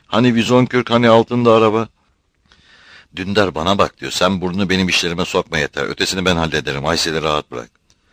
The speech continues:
"Rahat mı bırakayım, diyeceğim bu muydu? Şaştım bu işe doğrusu. Ayol kızın kimseyi taktığı var mı?"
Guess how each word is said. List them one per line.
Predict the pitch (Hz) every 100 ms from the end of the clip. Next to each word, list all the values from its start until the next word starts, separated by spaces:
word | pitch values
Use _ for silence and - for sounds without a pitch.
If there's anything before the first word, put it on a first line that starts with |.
| _ _ -
"Rahat | 127 165 -
mı | 175
bırakayım, | 147 110 127 135
diyeceğim | 113 117 113 139 147
bu |
muydu? | 190 196 117
Şaştım | 98 - 139 - 135
bu | 113
işe | 95 95 85
doğrusu. | 85 82 - -
Ayol | 101 120
kızın | 113 107 117
kimseyi | - 107 123 117
taktığı | 117 113 - 117
var | 135 170
mı?" | 139 82